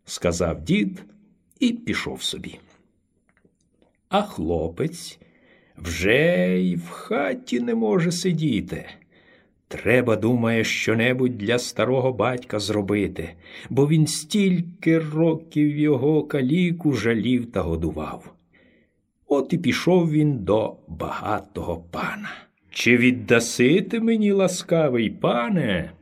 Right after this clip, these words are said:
комору із збіжжям?» — питає, «якщо я її на плечах з місця на місце перенесу?» Здивувався пан.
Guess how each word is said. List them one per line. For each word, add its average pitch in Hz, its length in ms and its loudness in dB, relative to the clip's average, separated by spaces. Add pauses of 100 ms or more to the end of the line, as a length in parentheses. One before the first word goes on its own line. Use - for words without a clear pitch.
комору 160 720 6
із 110 280 -2
збіжжям?» — 92 800 2
питає, 82 800 -2 (360)
«якщо 220 520 2
я 180 280 6
її 170 380 4
на 147 160 4
плечах 190 640 2
з - 100 -2
місця 185 580 0
на 180 140 4
місце 170 580 2
перенесу?» 87 720 -4 (1200)
Здивувався 92 1000 0
пан. 143 460 -6